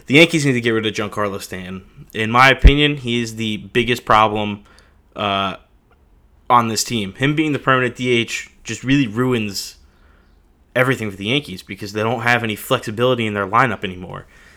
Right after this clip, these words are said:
And making thirty million dollars a season, and if they can, you know, move him to somebody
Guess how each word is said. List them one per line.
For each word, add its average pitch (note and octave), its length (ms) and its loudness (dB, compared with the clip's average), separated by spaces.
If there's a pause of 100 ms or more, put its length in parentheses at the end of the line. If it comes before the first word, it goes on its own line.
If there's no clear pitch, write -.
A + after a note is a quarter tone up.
(180)
And G2+ 580 -4 (420)
making C3 260 -4
thirty C#3+ 240 2
million C#3+ 300 0
dollars B2 280 4
a - 20 -10
season, B2 520 -6
and G2+ 180 -10
if F#2+ 120 -12
they G#2+ 140 -4
can, G#2 220 -10
you G2+ 80 -8
know, F2 140 -14
move B2+ 260 -2
him C#3 120 -4
to A#2+ 120 -10
somebody A2+ 640 -2